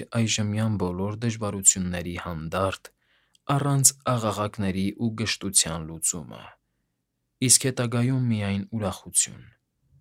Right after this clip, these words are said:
Ընդմիշտ։ Պարզապես պատահական չնախատեսված աղետ։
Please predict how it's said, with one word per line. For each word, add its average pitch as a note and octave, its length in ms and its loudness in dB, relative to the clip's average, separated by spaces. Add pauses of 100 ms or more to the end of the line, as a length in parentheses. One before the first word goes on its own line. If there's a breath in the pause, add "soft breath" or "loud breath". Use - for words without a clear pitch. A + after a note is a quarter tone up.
(640)
Ընդմիշտ։ A2+ 720 -2 (1040)
Պարզապես C#3+ 640 2
պատահական A2+ 760 -2
չնախատեսված F#2+ 1080 -4
աղետ։ - 560 -16